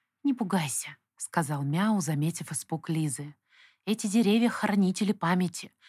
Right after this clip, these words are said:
Они чувствуют твои эмоции и пытаются помочь тебе вспомнить хорошее". Лиза осторожно подошла к одному из деревьев. Его кора была мягкой и теплой, словно живая кожа.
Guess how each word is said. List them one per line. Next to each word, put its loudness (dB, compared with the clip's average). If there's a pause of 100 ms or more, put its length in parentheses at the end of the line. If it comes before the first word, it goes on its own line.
(160)
Они 2
чувствуют -2
твои 0
эмоции 0
и -4
пытаются 0
помочь 2
тебе -8
вспомнить -2
хорошее". -2 (920)
Лиза 2
осторожно 0
подошла -2
к -8
одному -2
из -2
деревьев. -8 (580)
Его -2
кора 0
была 0
мягкой -2
и -4
теплой, -8 (300)
словно -2
живая -4
кожа. -10